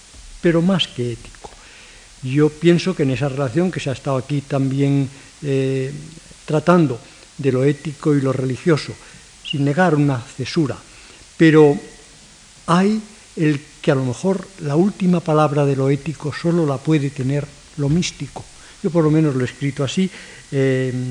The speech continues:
me ha servido también Bersón para, eh, tematizar esto, y yo diría que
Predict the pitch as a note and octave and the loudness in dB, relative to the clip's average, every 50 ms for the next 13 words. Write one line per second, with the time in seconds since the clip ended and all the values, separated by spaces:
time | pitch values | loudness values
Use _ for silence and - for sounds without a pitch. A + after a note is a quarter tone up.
0 | B2 B2 C3 C#3+ C#3 C#3+ C#3 - - B2+ A#2+ C#3 D3 C3+ C3 C3 - C#3 B2+ C3 | -8 -10 -10 -8 -6 -6 -6 -6 -6 -6 -4 -4 -2 -2 -4 -6 -6 -6 -6 -6
1 | C3 C#3 C3+ C3+ C3+ B2+ A#2 C3+ B2+ A2+ - - D3 C#3 C#3+ C3 - - B2 B2+ | -4 -4 -4 -6 -6 -8 -8 -8 -8 -8 -6 -4 -4 -2 -2 -4 -6 -8 -10 -10
2 | B2+ B2 - A#2 A2 G2 G2+ - - - C3 C3 C3+ C3+ C#3+ D#3+ - - - - | -10 -12 -14 -16 -18 -20 -20 -18 -14 -12 -12 -10 -10 -12 -14 -16 -20 -4 0 0
3 | D#3+ D3 D3 C#3+ - C#3 A#2+ - D3+ D3 C#3 D3+ D3 - - - G3+ F#3 - - | 2 2 0 -2 -6 -10 -10 -8 -6 -4 -2 -2 -2 -4 -6 -8 -8 -10 -10 -14
4 | - - - - - - - - F3 E3+ D#3+ D#3 D3+ D3 C#3+ - - F#3+ E3 C3 | -20 -20 -20 -20 -20 -20 -10 -4 0 2 2 4 4 2 2 0 -2 -2 0 0
5 | E3+ F3+ G#3 A3+ G#3 A3 A#3 A#3 A3+ A3+ - - - - - - - - F#3+ F#3 | 2 2 2 2 2 2 2 0 0 -2 -6 -14 -20 -20 -20 -20 -4 4 6 8
6 | F3 E3 C#3 - | 8 8 6 2